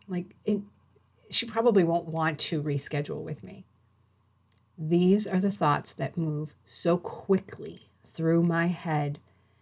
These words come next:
And it took that moment, the next day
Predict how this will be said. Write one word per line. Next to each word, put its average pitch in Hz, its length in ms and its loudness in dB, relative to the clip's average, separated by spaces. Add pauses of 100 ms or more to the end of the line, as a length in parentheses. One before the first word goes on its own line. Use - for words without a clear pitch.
(840)
And 165 180 0
it 160 140 -6 (220)
took - 520 0 (280)
that 160 400 2
moment, 202 640 6
the 160 160 -8
next 175 800 -2
day 190 680 8